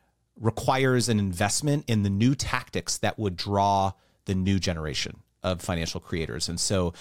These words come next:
what that looks like would be a much more, I think,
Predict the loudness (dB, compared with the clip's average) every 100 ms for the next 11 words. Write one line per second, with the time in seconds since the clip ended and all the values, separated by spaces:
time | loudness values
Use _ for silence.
0 | -16 -20 -2 0 2 0 2 0 2 2
1 | 2 2 -6 -16 -20 -20 -10 2 2 6
2 | 4 6 4 2 2 2 4 2 0 0
3 | 0 -2